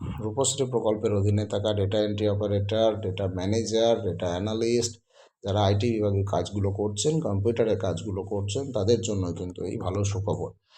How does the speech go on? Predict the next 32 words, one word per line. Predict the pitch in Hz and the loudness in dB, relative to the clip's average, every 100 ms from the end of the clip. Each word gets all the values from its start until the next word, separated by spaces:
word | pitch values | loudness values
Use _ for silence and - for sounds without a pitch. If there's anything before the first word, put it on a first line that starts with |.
| - _ | -20 _
তবে | 110 110 | 0 4
বাদবাকি | 113 117 139 139 | 4 6 6 6
চুক্তিভিত্তিক | 131 131 135 131 127 127 | -2 -2 0 0 0 0
কর্মচারী | 127 120 120 120 117 | 2 2 2 2 2
রাজ্যে | 110 104 113 | 2 2 2
প্রচুর | 107 101 120 | 2 0 2
আছে, | 113 110 113 | 2 2 -2
সিভিক | 113 113 117 | -2 -4 -2
ভলেন্টিয়ার | 107 107 104 110 | -2 -2 -2 -4
থেকে | 107 107 107 | -4 -4 -4
শুরু | 104 113 120 | -4 -2 -2
করে | 120 113 127 127 - _ _ _ | 0 2 0 -2 -16 _ _ _
বহু | 123 110 98 143 143 147 | -2 0 2 2 4 4
সেক্টরে | 139 127 120 127 120 123 | 2 2 0 4 4 4
কিন্তু | 117 104 123 | 0 -2 -4
চুক্তিভিত্তিক | 120 104 104 104 101 101 | -4 -2 0 0 0 -2
কর্মচারী | 104 104 101 101 101 101 | 0 2 4 4 4 4
আছে। | 92 95 107 | 4 2 0
আপনারা | 107 117 120 | 0 0 0
কমেন্ট | 120 120 127 | 0 0 0
সেকশনে | 131 - 131 123 | 0 2 2 2
জানাবেন | 120 127 131 143 | 2 2 2 2
আপনি | 123 120 110 | 0 -2 -6
কোন | 113 | -4
সেক্টরে | 113 110 107 110 | -2 -4 -2 -2
কাজ | 110 107 104 | -2 -4 -4
করছেন | 110 107 131 | -6 -4 -2
এবং | 120 110 | 0 0
আপনাদের | 107 104 101 104 | -2 -2 -2 0
বেতন | 101 98 110 107 | 0 0 0 -2
বৃদ্ধি | 101 101 135 147 - _ _ _ - | -2 2 4 4 2 _ _ _ -2
লাস্ট | 113 113 | 0 0